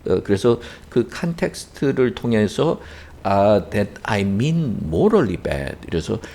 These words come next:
"아, 걔가 도덕적으로 좀 문제가 있다는 이야기구나. 그러니까, 어, 사실은 정직하거나 이렇지 않고 좀 도덕적인 문제가 있구나."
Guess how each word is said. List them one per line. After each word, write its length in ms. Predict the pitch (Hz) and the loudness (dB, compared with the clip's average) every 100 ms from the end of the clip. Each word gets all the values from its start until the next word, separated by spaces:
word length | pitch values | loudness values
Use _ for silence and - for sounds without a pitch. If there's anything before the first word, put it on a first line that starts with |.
| - | -8
"아, 260 | - 85 87 | 0 0 0
걔가 280 | 90 110 | 2 2
도덕적으로 640 | - 90 139 143 143 117 104 | 2 0 0 2 2 4 2
좀 240 | 95 90 | 2 2
문제가 300 | 82 110 120 | 2 2 4
있다는 400 | 85 - 139 101 | 2 0 0 2
이야기구나. 500 | 87 78 - - 87 | 0 0 -4 -6 -4
그러니까, 380 | 82 82 107 95 - - - | -2 0 0 0 -2 -18 -12
어, 420 | - 90 87 - - | -4 -2 0 -2 -4
사실은 440 | - 110 - 101 | -6 -4 0 0
정직하거나 720 | - 95 107 113 110 104 95 | 0 -2 -2 -4 -4 -2 -2
이렇지 360 | 82 98 - - | -2 -2 -4 -4
않고 500 | 85 73 110 139 190 - - - | -4 -4 -4 -2 -4 -8 -16 -10
좀 180 | - | -8
도덕적인 500 | - 104 180 202 220 | -4 -2 -2 0 0
문제가 300 | 196 147 123 | 0 0 0
있구나." 720 | 98 - - 87 92 90 80 | 0 -2 -4 0 2 2 2